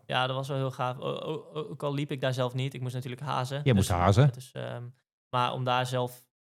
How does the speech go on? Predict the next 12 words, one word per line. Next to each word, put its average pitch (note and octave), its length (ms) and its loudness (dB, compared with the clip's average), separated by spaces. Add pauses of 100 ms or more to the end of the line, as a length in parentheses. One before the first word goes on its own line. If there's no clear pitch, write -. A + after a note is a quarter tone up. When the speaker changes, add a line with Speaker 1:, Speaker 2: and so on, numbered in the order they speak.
Speaker 1:
te C3+ 120 -8
lopen C3 320 -2
in C3 60 -4
dat B2+ 120 -6
stadion B2+ 500 -4
en C3+ 60 -8
dan B2 120 -8
vervolgens A#2+ 400 -6
Niels B2+ 220 -6
te B2 80 -8
zien A#2+ 160 -8
winnen, B2+ 320 -6